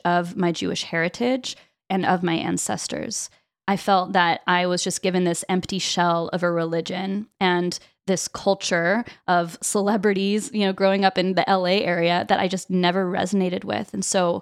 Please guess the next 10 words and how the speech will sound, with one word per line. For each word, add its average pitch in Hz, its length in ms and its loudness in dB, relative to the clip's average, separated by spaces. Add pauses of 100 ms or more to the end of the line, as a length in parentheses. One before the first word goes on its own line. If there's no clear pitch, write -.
(380)
when 196 140 2
I 190 80 2
saw 196 460 2
this 190 200 -4
deep 196 420 -2 (200)
cultural 185 440 0
wound, 180 520 -2 (280)
this - 280 -2
severance 196 840 0
from 180 520 0